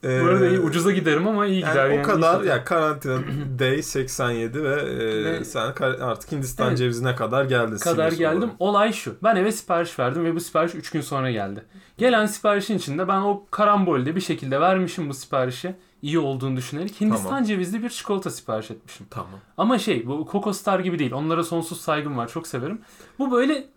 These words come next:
Speaker 1: az Hindistan cevizli, çok çikolatalı bir şey. Ve
Speaker 2: Tamam.
Speaker 1: onu yerken şunu fark ettim.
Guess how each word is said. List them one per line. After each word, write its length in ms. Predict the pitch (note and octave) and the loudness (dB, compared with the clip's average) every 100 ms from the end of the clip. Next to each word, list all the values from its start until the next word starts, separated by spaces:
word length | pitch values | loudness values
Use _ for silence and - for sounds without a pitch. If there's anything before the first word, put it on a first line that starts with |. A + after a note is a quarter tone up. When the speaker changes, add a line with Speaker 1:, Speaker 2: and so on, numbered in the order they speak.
| _ | _
Speaker 1:
az 200 | - C#4 | 0 0
Hindistan 480 | B3 A3 F#3+ - F#3+ | 2 2 0 0 2
cevizli, 380 | F3+ F#3 F#3+ C#4 | 2 2 0 -2
çok 240 | - A3+ | -2 -6
çikolatalı 560 | - - C#3 A#2 A2 G#2 | -6 -2 -2 -2 -4 -6
bir 40 | |
şey. 220 | G#2+ - - _ _ - - _ | -10 -12 -16 _ _ -20 -20 _
Ve 260 | F#3+ D4 C#4 _ | 0 0 -2 _
Speaker 2:
Tamam. 200 | - A#2 | -8 0
Speaker 1:
onu 140 | G3+ C4+ | 2 4
yerken 440 | B3+ C#4+ C#4 C4 | 4 2 0 0
şunu 220 | - A3 | 0 -2
fark 300 | C4 B3+ C3+ | 0 0 -2
ettim. 320 | C#3+ B2+ G#3 | -4 -8 -10